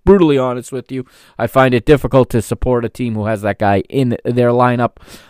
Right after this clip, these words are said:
Um, Bruno Fernandes' arrival has, has piqued my interest a little bit more in, in the side. But let's look at their lineup in this match. Okay, here's how United lined up against Aston Villa. De Gea in goal.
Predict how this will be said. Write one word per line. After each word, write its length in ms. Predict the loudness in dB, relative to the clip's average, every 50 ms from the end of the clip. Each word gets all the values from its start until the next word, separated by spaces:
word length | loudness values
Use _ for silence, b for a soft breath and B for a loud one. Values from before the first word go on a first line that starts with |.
| B B
Um, 500 | -2 -2 0 0 -2 -4 -6 -8 -12 -14 -14
Bruno 400 | -12 -8 -2 2 2 4 4 2
Fernandes' 460 | 0 -2 -2 0 2 0 0 0 0
arrival 460 | 0 2 4 4 4 4 4 4 2
has, 300 | 4 4 4 2 2 0
has 360 | -2 0 2 2 2 0 -2 -8
piqued 360 | -10 -8 -6 -6 -8 -6 -4
my 180 | -2 -2 -2
interest 380 | -2 -4 -4 -6 -8 -10 -8 -8
a 40 | -6
little 200 | -4 -4 -4 -4
bit 160 | -4 -6 -6
more 420 | -4 0 2 4 4 4 4 2 b b b b b b b b
in, 340 | b 0 0 0 0 -2 -6 -4
in 160 | -4 -2 -2
the 80 | -2 -4
side. 360 | -2 0 0 2 2 2 2
But 160 | 0 -2 0
let's 240 | 0 0 -2 0 -2
look 140 | -2 -2 -2
at 120 | -2 0
their 100 | 2 4
lineup 500 | 4 6 6 6 4 4 2 2 0 0
in 80 | -2 -2
this 180 | -2 -4 -4
match. 320 | -4 -2 0 0 0 -2 -4
Okay, 280 | -4 -2 -2 -2 0 2
here's 240 | 2 2 2 2 2
how 160 | 4 4 4
United 480 | 4 2 2 2 2 2 2 0 0
lined 320 | 0 0 -2 -2 -2 0 0
up 200 | -2 -2 -4 -10 b b b b b b -2
against 360 | -2 0 0 -4 -4 -4 -4
Aston 380 | -4 -4 -4 -6 -8 -8 -4
Villa. 260 | -2 0 0 0 0 -2
De 140 | -4 -4
Gea 320 | -2 -2 0 0 0 -2 -4
in 140 | -6 -8 -4
goal. 380 | 0 2 2 2 2 0 -2